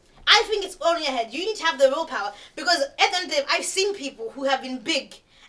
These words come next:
and they've decided, "Listen, I don't want this life. This life is no longer for me." And at three hundred pounds, they have physically walked to lose that weight and become skinny again.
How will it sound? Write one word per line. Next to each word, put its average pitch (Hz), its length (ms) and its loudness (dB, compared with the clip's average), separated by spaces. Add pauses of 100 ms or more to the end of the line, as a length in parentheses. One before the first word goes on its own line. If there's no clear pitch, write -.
(120)
and 311 140 0
they've 392 160 0
decided, 277 320 0
"Listen, 285 220 -4 (140)
I 277 140 4
don't 294 220 -2
want 262 220 4
this - 180 -12
life. 240 260 -8
This 320 180 -14
life 277 180 -6
is 247 80 -18
no 254 140 -4
longer 269 200 -8
for 240 160 -12
me." 247 240 -14 (340)
And 330 120 0
at 349 240 -2
three 403 200 2
hundred 339 360 -4
pounds, 240 500 -4 (200)
they 269 80 10
have 247 180 -6
physically 285 580 -6
walked 349 720 -2 (420)
to 330 160 -6
lose 339 240 -6
that 285 260 0
weight 269 440 -2 (300)
and 262 460 2
become 285 320 -4
skinny 285 380 -6
again. 196 300 -8